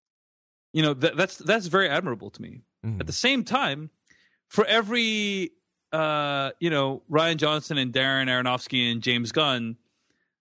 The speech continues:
Speaker 1: there are dozens, if not hundreds, of people who failed at doing that. And I guess, uh, I have a, a huge amount of risk aversion. Um, I don't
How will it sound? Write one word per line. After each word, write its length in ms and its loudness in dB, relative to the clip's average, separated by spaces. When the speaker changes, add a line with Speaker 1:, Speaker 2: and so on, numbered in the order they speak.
Speaker 1:
there 360 4
are 720 0
dozens, 380 0
if 160 -4
not 300 -2
hundreds, 360 -2
of 80 -6
people 220 -6
who 300 -6
failed 440 -2
at 140 -6
doing 240 -8
that. 160 -18
And 120 2
I 60 4
guess, 360 0
uh, 300 2
I 180 2
have 340 0
a, 20 -6
a 1040 -2
huge 440 -2
amount 280 2
of 220 -4
risk 340 -2
aversion. 500 -4
Um, 480 -4
I 340 -2
don't 320 -2